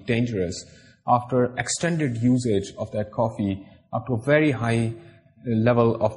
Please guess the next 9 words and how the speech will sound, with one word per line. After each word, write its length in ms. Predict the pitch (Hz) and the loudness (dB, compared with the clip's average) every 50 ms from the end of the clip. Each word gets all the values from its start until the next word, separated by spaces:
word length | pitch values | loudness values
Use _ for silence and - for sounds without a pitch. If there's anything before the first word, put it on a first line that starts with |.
| - 113 | -4 -6
frequency, 520 | 113 117 - 135 139 147 143 - - 104 104 101 107 | -6 -2 0 0 0 0 -2 -2 -2 -2 -2 -2 -2
then 120 | 123 120 113 117 147 | -2 -2 0 0 0
that 180 | 147 160 160 147 - - 107 120 | 0 0 0 -6 -8 -4 -2 -2
might 200 | 117 110 110 110 | -2 -2 -2 -2
be 100 | 113 113 113 117 | -4 -2 -2 -2
dangerous 360 | 117 120 117 117 107 107 - - | -2 -2 0 0 -2 -2 -4 -4
for 100 | - 110 | -6 -2
that 200 | 107 110 110 110 | -2 -2 -4 -4
particular 360 | - - 104 92 107 98 110 | -6 -8 -8 -4 -4 -4 -4